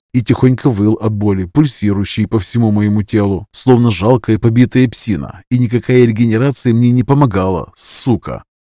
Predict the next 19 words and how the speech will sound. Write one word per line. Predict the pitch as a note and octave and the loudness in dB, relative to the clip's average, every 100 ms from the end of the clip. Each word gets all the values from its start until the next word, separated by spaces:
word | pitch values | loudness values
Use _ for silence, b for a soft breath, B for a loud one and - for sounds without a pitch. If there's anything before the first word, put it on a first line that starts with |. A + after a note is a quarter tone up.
| _ - | _ -10
Все-таки | - A2+ G2 - A2 | 0 0 0 -4 -4
спешить | - - G#2+ A2+ G#2 | -4 -6 -4 -4 0
нельзя, | C3 G#2 F2 F#2+ _ - | 0 0 -4 -6 _ -2
и | A#2+ | 0
непонятно, | B2+ C3+ D3 E2+ E2+ - G#2+ | 2 2 0 -2 -6 -4 -6
от | |
чего | - A2 G#2 | -4 -2 0
это | G2+ G#2 | 0 -4
зависит. | F#2 G#2 G2 - F#2 _ _ _ _ _ - | -4 -2 -2 -4 -10 _ _ _ _ _ -8
Все | - C3 | 0 0
три | B2+ B2+ | 0 0
узора, | C#3 G2 F2 G2 | 0 -2 -2 -2
которые | G2 A2+ A#2+ A2+ A2 | 0 -2 0 2 2
я | A2+ | 2
нанес | A2+ A2+ A2+ - | 0 0 0 -2
раньше | A#2 A2+ - | 0 0 -2
срока, | A2+ - A2+ G2 A2 F#2 | -6 0 0 2 -4 -4
среагировали | - B2 A#2+ G#2+ G#2+ A2 A2 A2+ | -4 2 4 4 0 2 2 2
по-разному. | C3 B2+ F#2 D#2+ A#1 - | 0 0 -2 -8 -12 -16